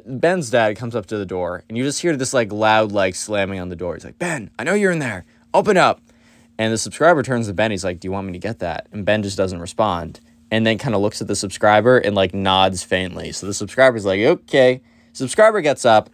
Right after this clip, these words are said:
and opens up the door, and Ben's dad is not looking happy. And Ben's dad looks at the subscriber. He's like, "Hey, bud, like, uh,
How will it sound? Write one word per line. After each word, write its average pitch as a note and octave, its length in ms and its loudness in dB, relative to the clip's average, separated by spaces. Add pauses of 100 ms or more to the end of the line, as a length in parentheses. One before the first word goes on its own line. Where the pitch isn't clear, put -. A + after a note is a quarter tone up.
(280)
and A#2+ 100 -2
opens B2 300 -2
up G#2 120 0
the G2 100 -8
door, - 280 -8 (460)
and A#2 260 2
Ben's B2+ 280 4
dad G#2 320 4
is F#2+ 100 -10
not F#2+ 160 -4
looking F2 220 -10
happy. F2 380 -12 (460)
And A2+ 280 0
Ben's B2+ 240 4
dad A2+ 240 6
looks G2+ 240 -4
at F#2+ 80 -4
the F#2+ 60 -4
subscriber. F#2 600 -2
He's F2+ 160 -10
like, F#2 140 -6
"Hey, C3 140 -2
bud, A2+ 300 4
like, F#2+ 360 0
uh, F#2+ 360 2